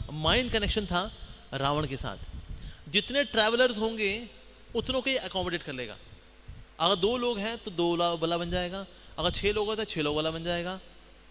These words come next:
तो अपना size बड़ा छोटा कर सकता था। इसलिए श्री राम जब सारी वानर सेना के साथ, कितनी वानर सेना थी आपने देखा, वो सारी वानर सेना के साथ पुष्पक विमान में गए। पुष्पक विमान ने अपने आप को expand कर लिया। और लोग आने जी, हाँ जी, मतलब ऐसा नहीं होगा पुष्पक विमान में जी seat भर गई है, so sorry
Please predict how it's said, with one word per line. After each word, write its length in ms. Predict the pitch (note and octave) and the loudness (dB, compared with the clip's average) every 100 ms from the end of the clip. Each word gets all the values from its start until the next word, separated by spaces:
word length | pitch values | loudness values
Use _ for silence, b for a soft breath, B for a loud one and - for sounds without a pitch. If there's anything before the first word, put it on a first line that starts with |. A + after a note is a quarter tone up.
| - - - - - | -20 -16 -16 -6 0
तो 200 | A#3+ - | 0 0
अपना 240 | F#3 A3+ A3 | -2 0 0
size 420 | - G3+ B3 A3+ | 0 0 -2 -2
बड़ा 200 | G3 G#3+ | -2 -2
छोटा 220 | A3+ A3 | 2 2
कर 100 | F#3+ | 2
सकता 220 | - D3 | -2 -4
था। 140 | B2 - - - - B B B | -6 -10 -16 -20 -20 B B B
इसलिए 180 | F#3 B3+ | -2 0
श्री 180 | A3+ A#3+ | 2 2
राम 440 | G#3+ A#3+ F3+ D#3+ | 4 2 0 -2
जब 160 | D#3 G#3 | -4 -4
सारी 320 | - F3+ B3 | 0 2 4
वानर 260 | G#3+ G3 G#3+ | 4 4 2
सेना 200 | G3 F3+ | 0 -2
के 80 | D3+ | 0
साथ, 180 | C#3+ | -2
कितनी 240 | B2 D#3+ G3+ | -2 -2 2
वानर 200 | F3+ F3+ | 2 2
सेना 200 | F3+ F3 | 0 0
थी 100 | E3 | 0
आपने 220 | D3+ D3+ | 0 -2
देखा, 480 | C#3 - B2+ A#2+ G#2+ - - - - - - - - B B B B - - | -6 -8 -6 -6 -6 -10 -14 -14 -12 -12 -14 -16 -12 B B B B -10 -2
वो 120 | G#3+ | 0
सारी 500 | - A3 G#3+ A#3 C#4 | 2 4 4 4 2
वानर 300 | B3 A3+ A#3 | 2 0 0
सेना 200 | - A3+ | 0 0
के 100 | A3 | 0
साथ 160 | B3 A#3 | 0 0
पुष्पक 280 | A3 - | 0 0
विमान 240 | A3 G3 F#3 | 2 2 0
में 120 | F3 | 0
गए। 100 | C#3+ | 0
पुष्पक 240 | D#3 F3 | 0 0
विमान 160 | A3+ A3 | 0 0
ने 40 | |
अपने 120 | A3 A3 | 0 -2
आप 80 | |
को 80 | A3+ | 0
expand 360 | G#3+ - G3 F#3 | -2 0 -2 0
कर 60 | |
लिया। 200 | D3 C3 | -2 -4
और 260 | A#2 D3+ F#3 | 0 4 4
लोग 160 | G3+ G3 | 6 4
आने 200 | G#3+ A3+ | 2 -2
जी, 80 | G3+ A2 - | -4 -6 -6
हाँ 120 | A#2+ A#2 | -6 -6
जी, 80 | A2+ D3 | -6 -4
मतलब 220 | B2+ G#3+ | 2 4
ऐसा 260 | G3+ G3 A#3+ | 4 2 2
नहीं 100 | A3+ | 2
होगा 140 | G#3+ | 0
पुष्पक 260 | F#3+ F3+ F#3+ | -2 -2 0
विमान 200 | F3+ F3 | 0 0
में 80 | |
जी 100 | F3 | 0
seat 200 | E3+ E3+ | 0 -2
भर 140 | C#3 C3 | -2 -2
गई 120 | C#3 | -2
है, 60 | C3+ | -2
so 80 | |
sorry 320 | A#2 A2 G#2 | -4 -6 -6